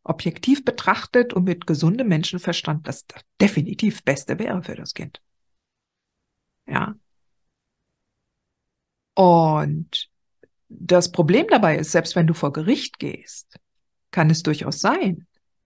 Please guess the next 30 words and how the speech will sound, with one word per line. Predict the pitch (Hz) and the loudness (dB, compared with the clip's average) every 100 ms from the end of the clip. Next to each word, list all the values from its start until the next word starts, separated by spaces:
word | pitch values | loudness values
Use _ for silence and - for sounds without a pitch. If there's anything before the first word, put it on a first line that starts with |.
| _ _ _ _ _ | _ _ _ _ _
dass | 165 - - - - - | 0 0 -2 -6 -6 2
andere | 170 151 151 | 4 4 4
Menschen | 151 147 - 156 | 4 2 0 0
diese | 143 | 0
Meinung | 143 139 147 147 | 0 -2 -6 -4
nicht | 269 359 - | -2 -2 -6
teilen. | 240 - 160 160 _ _ _ _ _ _ _ _ _ _ | -8 -8 -8 -12 _ _ _ _ _ _ _ _ _ _
Ja, | 139 - | -6 -6
und | 110 180 160 | -4 -4 -2
es | 151 - | -4 -2
wird | 175 | 2
niemand | 175 202 370 285 185 165 | 6 6 6 2 0 0
in | 156 147 | 0 2
deinem | 156 202 339 359 | 4 2 0 0
Namen | 190 156 160 214 269 - _ _ _ | 0 0 -2 -4 -8 -16 _ _ _
für | - - 196 | -4 2 4
dich | - 311 - - | 4 2 0 -2
so | 170 202 | 0 0
sprechen | - - - 190 240 240 | -2 -2 -2 -2 -4 -6
und | 208 165 | -4 -4
dem | - 143 - | -4 -8 -10
Ex | - - - | -12 -8 -10
eins | - - 135 185 - | -6 -6 -4 -4 -4
über, | - 143 143 151 | -6 -2 -2 -2
über, | - 143 - - - - | -4 -6 -6 -8 -8 -8
über | - - - - | -8 -8 -8 -4
den | 160 | 0
Kopf | 269 - - | 2 0 -6
ziehen, | - 139 143 233 233 - - - - _ | -6 -2 -2 -4 -8 -18 -20 -20 -20 _
äh, | 170 160 156 151 151 139 | 2 2 2 0 -4 -8